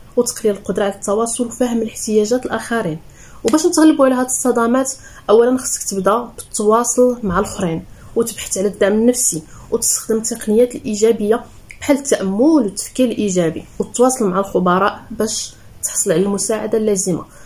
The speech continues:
في الاخير غادي نقول لك، الحياه ما كتوقفش في الصعوبات، ولكن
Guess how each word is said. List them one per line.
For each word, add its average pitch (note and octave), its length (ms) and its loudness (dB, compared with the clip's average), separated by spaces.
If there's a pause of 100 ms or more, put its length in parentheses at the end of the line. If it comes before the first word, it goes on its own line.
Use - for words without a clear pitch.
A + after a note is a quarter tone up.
(120)
في - 60 -6
الاخير A3+ 340 -2
غادي G3 200 0
نقول B3 280 2
لك، - 200 -8 (240)
الحياه A3 460 0
ما A3 100 0
كتوقفش A#3+ 380 -4
في - 60 -6
الصعوبات، G#3 640 -2 (100)
ولكن G3 540 0